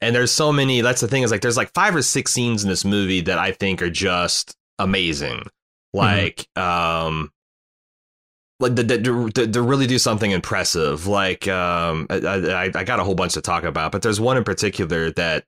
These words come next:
Speaker 1: uh, you know, we talk about these operas being, like, the,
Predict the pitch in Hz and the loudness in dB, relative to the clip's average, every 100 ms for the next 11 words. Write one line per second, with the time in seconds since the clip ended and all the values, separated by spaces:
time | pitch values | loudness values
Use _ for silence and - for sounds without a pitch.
0 | _ - 85 80 87 87 87 98 - 90 | _ -4 -2 0 0 0 0 -2 -2 -4
1 | 85 82 87 82 76 - 85 90 82 73 | -2 -2 -2 -2 -2 -2 -2 -2 -4 -2
2 | 87 82 80 78 80 73 - 82 73 73 | -2 -2 -2 -2 -4 -4 -4 -4 -2 -2